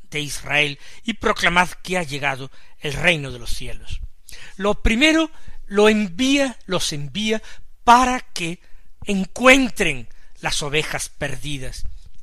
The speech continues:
atraigan a los pecadores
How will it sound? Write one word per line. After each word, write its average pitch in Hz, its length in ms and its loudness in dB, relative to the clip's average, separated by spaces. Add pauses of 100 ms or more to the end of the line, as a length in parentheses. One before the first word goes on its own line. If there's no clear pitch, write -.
(100)
atraigan 208 800 4 (340)
a 175 120 4
los 170 180 2
pecadores 165 840 0